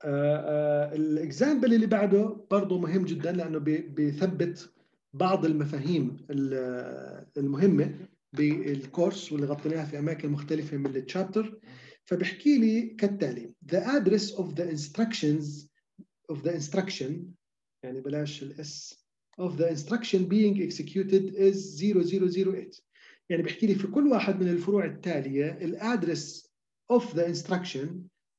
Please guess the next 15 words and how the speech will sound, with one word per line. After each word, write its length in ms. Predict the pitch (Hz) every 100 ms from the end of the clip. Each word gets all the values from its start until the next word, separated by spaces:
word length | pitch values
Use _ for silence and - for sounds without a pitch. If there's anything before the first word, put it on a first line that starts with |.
| _ _ _ _ _ -
آه، 1000 | 143 135 135 131 131 127 127 - - - -
هو 320 | 208 214 214
ثمانية 540 | 214 214 214 151 147
hexadecimal. 500 | 143 139 131 127 - - _ _ _ _ _ _ 196
Then 500 | 240 214 127 - - _ _ _ - _ _ _ _ - _ _ _ 277
if 100 | 240 190
this 240 | 247 -
instruction 800 | - 208 196 220 220 - 175 175 175
is 400 | 170 165 - -
add 600 | 190 190 208 220 185 - - _ _ _ _ _ _ _ _ _ _ _ _ _ - - - _ _ 170
dollar 200 | 202 196
sign 500 | - 165 160 190 202 202
S 180 | 196 196 - 147
zero, 280 | 196 190 185 190 190 - _ _ _ 143
dollar 200 | 175